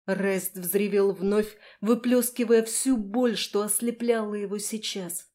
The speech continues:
Расправил крылья и одним махом снова оказался на морде демона. Не обращая внимания на то, что тот принялся драть его освободившейся рукой,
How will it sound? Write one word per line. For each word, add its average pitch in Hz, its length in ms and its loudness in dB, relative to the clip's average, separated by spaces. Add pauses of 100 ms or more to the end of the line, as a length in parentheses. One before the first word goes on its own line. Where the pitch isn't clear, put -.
(400)
Расправил 196 680 0
крылья 196 540 -4 (280)
и 214 100 4
одним 226 380 6
махом 240 540 4
снова 220 420 4
оказался 214 640 2
на 202 140 0
морде 196 400 0
демона. 175 560 -2 (440)
Не 202 140 4
обращая 202 520 4
внимания 202 540 2
на 190 140 2
то, 220 200 -2
что 185 200 -6
тот 208 280 0
принялся 202 520 2
драть 202 440 -2
его 190 200 0
освободившейся 196 1000 0
рукой, 196 600 -4